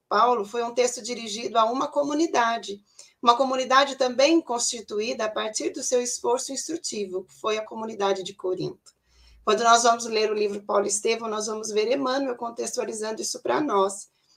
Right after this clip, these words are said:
Quando Paulo sai de Atenas, a pregação que ele faz no berço da cultura e da filosofia daquele tempo, da cultura grega, ele fala pra homens muito instruídos, mas que não se sentem tocados pela mensagem divina. E ele sai de Atenas muito sofrido.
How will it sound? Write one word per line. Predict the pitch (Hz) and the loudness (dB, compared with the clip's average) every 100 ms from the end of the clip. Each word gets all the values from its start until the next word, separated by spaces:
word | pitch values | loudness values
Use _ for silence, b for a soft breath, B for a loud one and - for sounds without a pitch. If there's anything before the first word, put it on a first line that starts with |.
| _ - | _ 2
Quando | 208 240 | 2 2
Paulo | - 220 226 | 8 8 10
sai | 247 - 220 214 220 | 4 2 6 6 4
de | 196 | 2
Atenas, | 190 190 190 180 233 254 | 2 4 6 6 4 0
a | 233 | -2
pregação | 208 196 202 202 190 | 0 2 2 2 -2
que | 202 | 0
ele | 202 | -2
faz | 202 185 196 | 2 4 4
no | 208 | 2
berço | 196 226 - 247 | 4 2 2 -4
da | 214 | -6
cultura | - 202 196 196 | -6 -6 -2 0
e | 202 | 0
da | 196 | -2
filosofia | 196 202 190 202 196 180 190 | 0 0 0 -2 -6 -2 0
daquele | 175 180 185 196 | 0 -2 -4 -2
tempo, | - 185 - - | 0 0 -2 -12
da | - | -12
cultura | - 180 185 175 | -10 -8 -4 -2
grega, | 165 185 196 - _ _ _ _ _ _ B B B B | 4 4 2 -4 _ _ _ _ _ _ B B B B
ele | 233 | 0
fala | 247 247 247 | 6 6 8
pra | 254 226 | 8 6
homens | 220 277 240 220 | 8 4 0 -6
muito | 226 240 285 370 370 | -6 0 4 8 8
instruídos, | 359 349 330 262 277 269 | 8 4 0 0 -2 -4
mas | 262 269 269 | -2 0 0
que | 285 | -2
não | 269 285 | -2 -2
se | 359 | -2
sentem | 330 247 254 262 | -2 -4 -4 -4
tocados | 262 294 - 277 392 - - | 0 0 2 0 0 -2 -4
pela | 214 202 | 0 2
mensagem | 202 196 196 185 190 | 2 0 0 -2 -2
divina. | 180 185 175 165 165 _ b b b | -4 -6 -4 -6 -6 _ b b b
E | 214 | 6
ele | 214 | 6
sai | - 285 | 4 4
de | 208 | 4
Atenas | 226 233 226 262 254 | 0 -2 -2 -2 -4
muito | 254 247 320 - | -4 -2 -4 -6
sofrido. | - 185 185 - 151 - | -6 -6 -8 -12 -12 -12